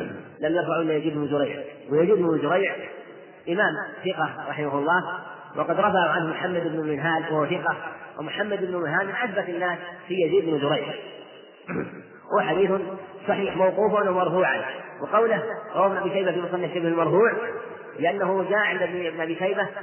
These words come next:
"خذوا عني ولا تقولوا قال ابن عباس". أيما صبي حج ثم بلغ فعليه حجة أخرى،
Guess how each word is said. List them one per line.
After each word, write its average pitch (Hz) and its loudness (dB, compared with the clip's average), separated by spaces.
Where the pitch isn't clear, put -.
"خذوا 214 4
عني 196 0
ولا 180 2
تقولوا 180 0
قال 208 4
ابن 175 0
عباس". - -4
أيما 190 2
صبي 175 0
حج 190 0
ثم 190 4
بلغ 180 6
فعليه 175 4
حجة 170 -2
أخرى، 175 0